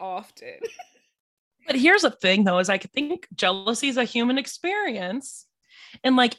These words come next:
Speaker 2: it doesn't go away by pretending it's not there. And I
Speaker 1: Mm-hmm.
Speaker 2: think, I think,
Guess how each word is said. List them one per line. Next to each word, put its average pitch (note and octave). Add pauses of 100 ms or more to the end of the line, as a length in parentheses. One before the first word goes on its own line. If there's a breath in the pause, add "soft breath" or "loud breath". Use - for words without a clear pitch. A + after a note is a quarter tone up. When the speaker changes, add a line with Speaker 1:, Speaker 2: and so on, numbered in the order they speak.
Speaker 2:
it B3+
doesn't C#4
go A#3+
away G3+
by F#3 (540)
pretending G3
it's F3+
not F#3
there. - (920)
And F3+
I A3
Speaker 1:
Mm-hmm. -
Speaker 2:
think, F#4+ (280)
I G3+
think, E4+